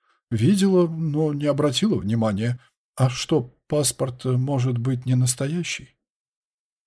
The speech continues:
Живин проигнорировал этот наивный вопрос и продолжил.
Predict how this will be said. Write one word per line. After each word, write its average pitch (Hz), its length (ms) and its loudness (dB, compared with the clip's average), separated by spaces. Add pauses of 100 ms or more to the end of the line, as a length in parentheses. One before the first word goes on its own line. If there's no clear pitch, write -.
(200)
Живин 190 440 2
проигнорировал 143 1000 0
этот 95 300 -6
наивный 95 440 -2
вопрос 127 460 -4
и 151 40 -6
продолжил. 123 580 -6